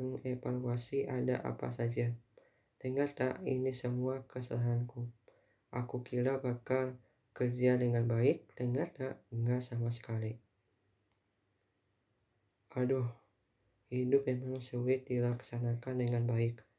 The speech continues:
Padahal aku sudah berusaha keras memikirkan hal ini dengan baik. Sayangnya, semua sudah terlanjur sia-sia.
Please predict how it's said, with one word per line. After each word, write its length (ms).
Padahal 500
aku 140
sudah 400
berusaha 400
keras 480
memikirkan 760
hal 140
ini 240
dengan 240
baik. 400
Sayangnya, 720
semua 400
sudah 560
terlanjur 400
sia-sia. 560